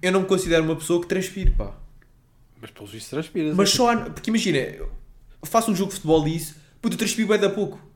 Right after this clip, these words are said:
Speaker 2: Olha,
Speaker 1: Estás
Speaker 2: se
Speaker 1: a
Speaker 2: calhar
Speaker 1: perceber?
Speaker 2: convém ires ao médico.
Speaker 1: Yeah, yeah.
Speaker 2: Não,
Speaker 1: Yeah.
Speaker 2: qual é o médico do suor?
Speaker 1: Mas também quando era puto,
Speaker 2: Dermatologista?
Speaker 1: por outro lado, estava sempre todo transpirado. Era daqueles putos que estava sempre transpirado, estava a jogar bola.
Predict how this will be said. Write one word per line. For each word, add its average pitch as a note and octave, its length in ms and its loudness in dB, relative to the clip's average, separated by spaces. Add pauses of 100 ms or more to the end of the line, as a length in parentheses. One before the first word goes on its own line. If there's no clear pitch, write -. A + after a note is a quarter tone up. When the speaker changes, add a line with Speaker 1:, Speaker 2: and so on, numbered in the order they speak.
(320)
Speaker 2:
Olha, C3 120 2
Speaker 1:
Estás D#3+ 140 0
Speaker 2:
se D#3+ 60 2
Speaker 1:
a D#3 40 4
Speaker 2:
calhar E3 100 4
Speaker 1:
perceber? - 120 0
Speaker 2:
convém F3 120 4
ires D#3+ 140 0
ao E3 100 4
médico. G#2 440 -6 (140)
Speaker 1:
Yeah, D#3+ 560 4
yeah. A#2+ 300 0 (560)
Speaker 2:
Não, G#3+ 140 0
Speaker 1:
Yeah. G#2+ 160 -2
Speaker 2:
qual C4 120 8
é B3+ 40 6
o A#3 40 2
médico G3 300 4
do E3+ 80 0
suor? A#2+ 340 -2 (140)
Speaker 1:
Mas D#3+ 140 2
também F3+ 200 4
quando F#3 140 2
era F3 120 10
puto, F3 60 6
Speaker 2:
Dermatologista? F#3+ 680 6
Speaker 1:
por D#3+ 100 4
outro E3+ 180 4
lado, E3 140 6
estava E3 240 2
sempre D3+ 340 -4
todo D#3 180 -2
transpirado. C#3+ 460 0
Era C3 140 2
daqueles C#3 260 -2
putos - 260 -8
que - 60 -12
estava C#3 240 2
sempre C#3+ 320 -2
transpirado, D3 380 0
estava C#3+ 160 4
a - 20 2
jogar C#3 180 2
bola. G#2+ 280 -4